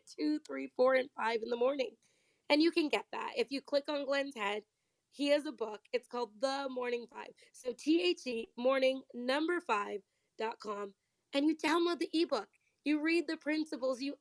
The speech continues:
understand what we're doing here every single morning and why we're so obsessed with inspiration, motivation, and education,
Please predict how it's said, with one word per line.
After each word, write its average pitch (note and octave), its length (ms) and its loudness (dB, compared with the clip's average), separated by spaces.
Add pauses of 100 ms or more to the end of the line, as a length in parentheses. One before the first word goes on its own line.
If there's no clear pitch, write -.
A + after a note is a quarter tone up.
(140)
understand D#4+ 1120 -2 (520)
what D#4+ 400 0 (100)
we're D4+ 240 -2 (120)
doing F4 380 2
here A3+ 360 0 (500)
every E4 340 2
single D4+ 360 -8
morning C#4+ 460 -8
and C#4+ 160 -12
why F4 280 -10
we're D4+ 160 -10
so D4 260 -4
obsessed D4 560 -2 (340)
with C#4 140 4 (120)
inspiration, C#4 800 0
motivation, B3 580 0
and A#3 140 -6
education, A3 680 -8